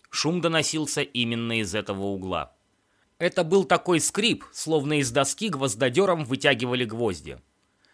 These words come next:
Капитан глянул в угол и в лунном свете увидел, как чучело медведя отдирает прибитые гвоздями лапы от своего деревянного постамента. Оторвавшись от подставки, чучело направляется к нему и начинает капитана натурально душить.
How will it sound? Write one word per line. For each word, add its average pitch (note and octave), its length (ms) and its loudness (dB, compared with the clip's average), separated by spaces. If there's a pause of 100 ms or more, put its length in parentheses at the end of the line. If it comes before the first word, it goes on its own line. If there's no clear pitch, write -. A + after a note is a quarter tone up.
(120)
Капитан G#3+ 460 4
глянул C3+ 420 2
в C3 140 -4
угол F3+ 360 0
и D#3+ 80 0
в D3 80 -2
лунном C3+ 360 0
свете G3 400 -2
увидел, D#3+ 440 -2
как - 220 0
чучело D3 460 0
медведя C#3 480 0
отдирает C3+ 720 2
прибитые C#3 480 2
гвоздями A2+ 540 2
лапы E3+ 440 2
от - 180 -2
своего A2 380 0
деревянного A2 600 2
постамента. G#2 840 -6 (600)
Оторвавшись E3 760 6
от - 140 -6
подставки, G3+ 680 4
чучело F#3+ 560 4
направляется C3 680 4
к - 80 -14
нему G#3 440 2
и E3+ 100 4
начинает D3+ 560 4
капитана C3+ 560 4
натурально A2+ 600 0
душить. B2+ 520 -2